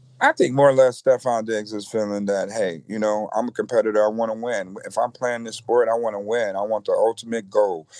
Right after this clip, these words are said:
He's been on this team for going on four years. Uh, his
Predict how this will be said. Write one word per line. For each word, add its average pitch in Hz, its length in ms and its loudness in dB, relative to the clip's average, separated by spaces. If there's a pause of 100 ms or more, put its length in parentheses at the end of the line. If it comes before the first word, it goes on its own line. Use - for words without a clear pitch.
(260)
He's 113 220 -4
been 110 160 2
on 110 160 2
this 110 160 -4
team 110 320 -2
for 104 280 0
going 110 280 2
on 104 120 0
four 120 400 0
years. 113 520 -2 (360)
Uh, 98 360 4
his 107 220 -6